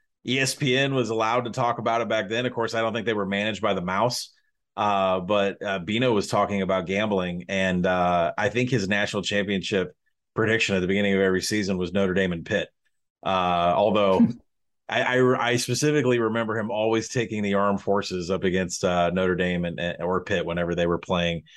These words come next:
Uh, but one of the first times I ever heard about gambling on T V at all, anything, was, was Beano and his commentary. So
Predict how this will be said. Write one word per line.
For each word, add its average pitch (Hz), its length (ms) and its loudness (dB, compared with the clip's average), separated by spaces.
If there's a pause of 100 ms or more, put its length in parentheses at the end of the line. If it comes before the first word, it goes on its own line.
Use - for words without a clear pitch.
(320)
Uh, 90 220 0
but 92 80 4
one 107 160 4
of 113 60 2
the 101 40 2
first 107 240 -2
times 95 220 0
I 95 60 2
ever 95 120 0
heard 98 140 2
about 87 200 0
gambling 90 340 -2
on 82 100 -6
T 101 240 -2
V 90 160 2
at - 120 -2
all, 85 500 2
anything, 95 680 -2
was, 87 320 -2
was 87 220 -2
Beano 92 380 2
and 85 80 0
his 85 120 -2
commentary. 85 640 -2
So 82 440 -2